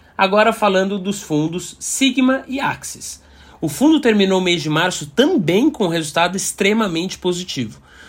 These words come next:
Os principais ganhos ficaram para as posições compradas em real contra outras moedas, inflação e commodities.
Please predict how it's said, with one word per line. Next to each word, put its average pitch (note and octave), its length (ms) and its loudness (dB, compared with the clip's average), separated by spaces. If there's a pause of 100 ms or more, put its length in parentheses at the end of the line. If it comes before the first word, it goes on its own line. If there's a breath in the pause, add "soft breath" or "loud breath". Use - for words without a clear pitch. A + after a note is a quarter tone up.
(140 loud breath)
Os D3 140 -2
principais G3 580 2
ganhos E3 540 2
ficaram D#3 280 -2
para D3+ 100 -4
as C#3+ 80 -6
posições C#3+ 420 -4
compradas F#3 640 0
em G3+ 120 2
real D3 380 2
contra C#3 380 -4
outras A#2+ 280 -6
moedas, C3 560 -4 (280 loud breath)
inflação A3+ 800 2 (180 loud breath)
e B3 100 0
commodities. C3 760 -2